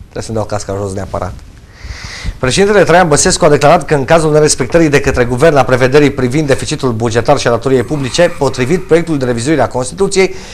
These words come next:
premierul ar fi primul care ar trebui să răspundă. Deci asta, aici vorbim de premierul răspunde pentru nerespectarea deficitului și a datoriei publice, care nu trebuie să depășească șaizeci la sută din pib. Bun? Așa.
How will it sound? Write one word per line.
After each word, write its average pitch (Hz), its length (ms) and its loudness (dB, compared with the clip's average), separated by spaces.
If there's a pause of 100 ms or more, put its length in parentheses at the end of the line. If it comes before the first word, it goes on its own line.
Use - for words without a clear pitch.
(180)
premierul 220 640 4
ar 156 200 4
fi 147 180 -2
primul 240 500 4
care 147 180 4
ar 135 60 4
trebui 147 300 0
să - 140 2
răspundă. 147 680 2 (960)
Deci 101 200 -8
asta, 123 260 0
aici 135 200 2
vorbim 139 220 -2
de 151 240 4 (720)
premierul 131 360 0
răspunde 139 340 0
pentru 120 260 -2
nerespectarea 123 520 0
deficitului 127 720 -4
și 117 120 -4
a 120 40 4
datoriei 117 420 2
publice, 117 440 -6
care 113 160 -2
nu 151 80 -2
trebuie 156 140 -6
să 131 60 -2
depășească 131 460 -4
șaizeci 143 420 -2
la 131 80 0
sută 143 220 -8
din 131 160 -6
pib. 123 280 -6 (960)
Bun? 170 280 2 (1200)
Așa. 117 320 2